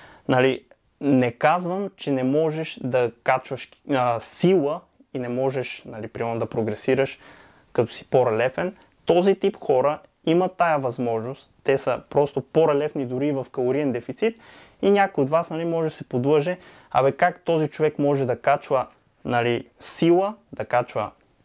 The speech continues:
евентуално мускулна маса, да изглежда толкова ре-, релефен, а пък аз не мога. Нали, тук вече идва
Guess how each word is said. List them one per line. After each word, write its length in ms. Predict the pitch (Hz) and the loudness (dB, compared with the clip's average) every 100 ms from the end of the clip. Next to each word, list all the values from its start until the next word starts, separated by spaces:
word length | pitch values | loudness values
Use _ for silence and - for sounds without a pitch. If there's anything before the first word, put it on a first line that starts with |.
| _ _ - | _ _ -2
евентуално 480 | 120 117 123 123 | 0 2 2 2
мускулна 440 | 123 131 - 123 117 | 0 0 -2 -4 0
маса, 320 | 135 151 147 | 0 0 2
да 60 | 131 | 2
изглежда 400 | 127 135 127 123 | 4 2 2 2
толкова 320 | 135 - 123 | 0 0 -4
ре-, 160 | 113 - _ - | -6 -10 _ -4
релефен, 680 | 120 117 120 165 190 208 240 - | 0 2 2 2 0 -6 -6 -6
а 80 | |
пък 240 | 127 139 160 | -2 -2 0
аз 200 | 170 - | -2 -2
не 80 | 147 | -2
мога. 300 | 147 117 - - - - - | 0 0 -4 -20 -20 -14 0
Нали, 160 | 139 | 0
тук 320 | 143 170 - 151 | 2 0 0 0
вече 260 | 160 - | 0 2
идва 260 | 156 160 | 0 2